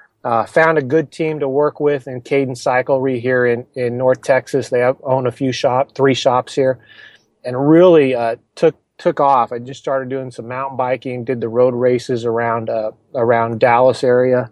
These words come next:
And then, uh, a few years back, I, I'd seen the, this, uh, documentary called Ride the Divide. Uh, the, the Tour Divide is still considered an underground race. Uh, there's no formal sanctioning body.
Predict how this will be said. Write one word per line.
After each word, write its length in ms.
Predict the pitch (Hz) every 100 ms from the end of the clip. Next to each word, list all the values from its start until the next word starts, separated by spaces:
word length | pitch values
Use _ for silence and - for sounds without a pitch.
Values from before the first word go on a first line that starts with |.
| _ - - - _ _ -
And 180 | 139 143
then, 220 | 160 160
uh, 260 | 147 127 127 _ -
a 80 | 127
few 220 | - 175
years 240 | 196 175
back, 480 | 123 156 160 143 123
I, 200 | 117 113
I'd 180 | 120 -
seen 360 | - 151 151
the, 320 | 139 120 113 - _ _
this, 400 | 151 120 127 -
uh, 220 | 123 110 104
documentary 720 | 120 151 - 143 139 180 160
called 300 | 120 127 127
Ride 440 | 123 120 139 156 143
the 60 |
Divide. 640 | 143 139 120 135 131 95 101 _ _ _ _ _ _ _
Uh, 300 | 123 120 113 113 _ _ _ _ _ _ - -
the, 260 | 139 151 156
the 120 | 135
Tour 300 | - 233 240
Divide 340 | 170 156 165
is 100 | 147
still 280 | - 196 202
considered 440 | - 151 170 160
an 120 | 127 131
underground 680 | 147 151 143 113 135 131 117
race. 440 | 127 117 110 - _ _ _ _ -
Uh, 160 | 113
there's 300 | 120 131 120
no 260 | 139 151 160
formal 500 | - 156 156 151 135
sanctioning 640 | - 151 143 - 139 131
body. 500 | 123 127 131 127 123